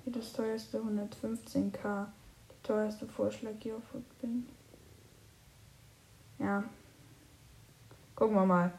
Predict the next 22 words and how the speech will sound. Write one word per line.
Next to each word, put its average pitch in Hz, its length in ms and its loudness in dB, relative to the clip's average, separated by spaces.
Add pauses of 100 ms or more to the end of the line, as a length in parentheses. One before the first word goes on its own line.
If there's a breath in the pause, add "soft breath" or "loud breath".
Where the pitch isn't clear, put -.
(600 soft breath)
Das 311 280 10
war's, 494 320 12
glaub 302 200 12
ich, 285 120 8
mit 277 160 12
dieser 302 260 12
Folge. 339 500 12
Also, 311 360 10
ich 311 120 8
bin 294 140 12
durch 302 220 12
alles 254 260 12
durchgelaufen. 285 760 12 (760 soft breath)
Ähm, 254 240 12
hoffentlich 294 400 12
hat 254 160 12
euch 247 380 6
diese 285 320 12
Folge 262 340 12
hier 254 200 6
gefallen. 214 600 6 (1160)
Ähm, 208 720 4